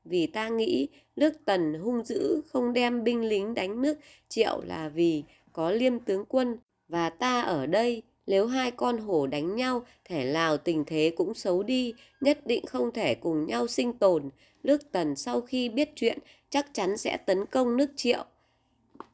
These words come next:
Ta làm thế này là đặt lợi ích quốc gia lên trên, gác chuyện ân oán cá nhân sang một bên, chứ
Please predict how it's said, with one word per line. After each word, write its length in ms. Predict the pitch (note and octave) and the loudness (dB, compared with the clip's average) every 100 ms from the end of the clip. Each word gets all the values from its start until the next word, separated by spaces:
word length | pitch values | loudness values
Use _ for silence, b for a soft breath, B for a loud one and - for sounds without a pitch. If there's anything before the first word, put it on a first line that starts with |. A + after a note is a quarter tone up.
| _ _ - | _ _ -2
Ta 200 | B3 A#3 | 2 2
làm 280 | G#3+ F3 | 2 0
thế 160 | E3+ F3 | 0 -2
này 440 | G3 A3+ F#3+ D#3+ - _ | -2 0 0 -2 -8 _
là 180 | D#3 D#3+ | -6 -4
đặt 180 | D#3 E3 | -4 -6
lợi 240 | - F3 - | -2 -2 0
ích 220 | - C4+ - | -2 -4 0
quốc 200 | D4 D4 | -2 0
gia 320 | B3+ B3 A#3+ | -2 0 2
lên 260 | B3 B3 | 0 0
trên, 320 | B3 B3+ B3 A3+ b b b - | 0 0 0 -6 b b b -4
gác 180 | C#4+ - | -4 0
chuyện 220 | A#3+ - - | 0 0 -2
ân 180 | A#3+ | -2
oán 300 | A3+ F3 F3 | -2 -2 -4
cá 200 | G#3+ F3 | -4 -6
nhân 280 | G3 A#3+ B3 | -2 0 0
sang 280 | A#3+ B3 A3+ | -2 -2 0
một 160 | F#3 - | -2 -2
bên, 280 | A3+ B3 A#3+ B B B B _ _ | 0 0 -2 B B B B _ _
chứ 380 | - G3 G3+ | 0 2 2